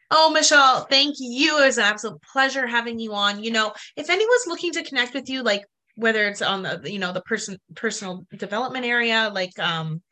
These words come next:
learning personalities and stuff, or anything else to do with, uh, your businesses, what would be the best way to connect?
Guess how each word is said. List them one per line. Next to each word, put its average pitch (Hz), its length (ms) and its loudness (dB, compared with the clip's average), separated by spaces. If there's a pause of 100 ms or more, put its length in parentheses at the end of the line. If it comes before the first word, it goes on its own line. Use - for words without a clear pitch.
(220)
learning 202 340 -4
personalities 320 840 0
and 294 120 -10
stuff, 285 200 -2
or 220 260 -2 (240)
anything 302 400 -4
else 247 280 -2
to 254 100 -8
do 233 180 -8
with, 214 260 -6
uh, 170 280 2
your 190 180 -6
businesses, 254 840 -4 (640)
what 247 160 -6
would 349 140 -14
be 339 140 -2
the 294 120 -2
best 226 320 -4
way 226 120 -4
to 214 100 -8
connect? - 800 -12